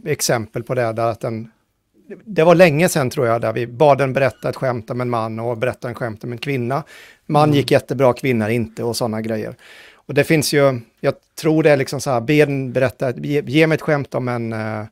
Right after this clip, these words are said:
Speaker 1: eh, om en jude. Ja, det går bra så här. <laughs> Och sen ge mig ett skämt om en muslim. Nej, det var inte så bra då. Och de här grejerna blir väl, om man säger så, jag tänker så här att när de jobbar med att lägga på alla de här typen av,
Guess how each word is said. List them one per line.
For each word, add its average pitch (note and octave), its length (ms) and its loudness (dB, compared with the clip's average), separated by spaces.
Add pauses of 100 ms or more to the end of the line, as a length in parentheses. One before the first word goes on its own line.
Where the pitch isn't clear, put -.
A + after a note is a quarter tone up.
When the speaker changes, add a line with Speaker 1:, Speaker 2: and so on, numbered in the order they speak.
(440)
Speaker 1:
eh, B2 260 -6
om A#2+ 120 -4
en A#2 140 -4
jude. D3 520 2 (140)
Ja, C3 240 2
det B2 140 -2
går F3 120 0
bra C#3+ 280 2
så E3+ 140 -4
här. D3+ 260 -2
<laughs> F#3 60 -6
Och A#2+ 80 -6
sen C3 220 0
ge C#3 200 -2
mig C3 100 -4
ett - 60 -12
skämt B2+ 280 0
om A#2+ 100 -8
en A#2 120 -6
muslim. A#2 420 -4
Nej, A#2 200 0
det A2+ 60 -4
var A2 120 -2
inte A2+ 340 -8
så A2+ 80 -12
bra A2+ 220 -8
då. B2 180 -8 (520)
Och C#3+ 280 4 (200)
de C#3+ 220 0
här C#3 180 2
grejerna D3 420 2
blir C3+ 180 0
väl, B2 300 0 (540)
om D#3+ 100 -6
man D3+ 100 4
säger D3+ 200 0
så, C#3+ 160 -4
jag D3 160 2
tänker F3+ 320 0
så E3 100 -4
här C3 80 -2
att A#2+ 100 -6
när C#3 100 -4
de C#3 120 0
jobbar D3 420 2
med D#3 200 0 (100)
att A#2+ 60 -2
lägga B2 220 0
på D#3 240 -2
alla D3+ 280 0
de D#3+ 140 0
här A#2 240 -4
typen A#2+ 380 -6
av, G#2 200 -6